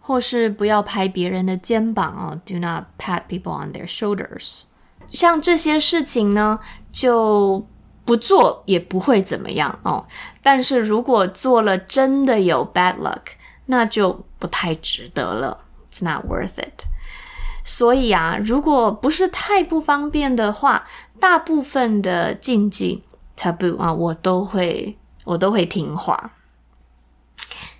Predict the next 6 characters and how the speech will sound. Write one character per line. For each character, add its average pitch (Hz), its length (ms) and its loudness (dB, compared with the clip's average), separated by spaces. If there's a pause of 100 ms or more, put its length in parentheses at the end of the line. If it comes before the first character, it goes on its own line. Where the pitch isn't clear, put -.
(240)
好 202 160 2
啦， 262 100 6 (600)
那 254 220 4
接 320 240 2
下 359 240 4
来 247 340 2